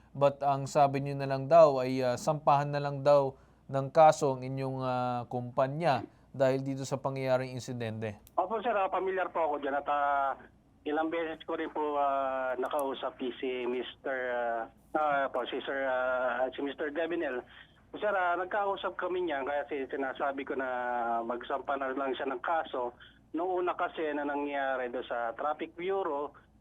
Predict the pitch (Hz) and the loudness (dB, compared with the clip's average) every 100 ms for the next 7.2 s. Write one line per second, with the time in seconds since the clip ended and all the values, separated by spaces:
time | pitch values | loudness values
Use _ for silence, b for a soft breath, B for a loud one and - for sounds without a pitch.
0 | _ - - 135 131 131 131 127 127 120 | _ -20 -6 -4 -2 -2 -2 -2 -2 -4
1 | 117 127 143 147 135 139 - 160 135 123 | -4 -4 -2 -2 -4 -6 -6 -4 -2 -2
2 | 120 120 123 123 131 123 120 123 127 127 | -2 -2 -4 -4 -4 -2 -2 -2 -4 -2
3 | 123 117 117 120 127 127 127 123 156 139 | -2 0 0 0 -2 -4 -4 -4 -4 -4
4 | 123 120 120 - - 120 120 127 131 113 | -4 -4 -8 -12 -8 -4 -4 -2 -2 -4
5 | 110 b b b - - 120 - 117 120 | -8 b b b -20 -8 -6 -2 -2 -2
6 | 120 131 131 127 131 127 123 - 143 135 | -2 -2 -2 -4 -6 -4 -4 -4 -4 -4
7 | 120 | -6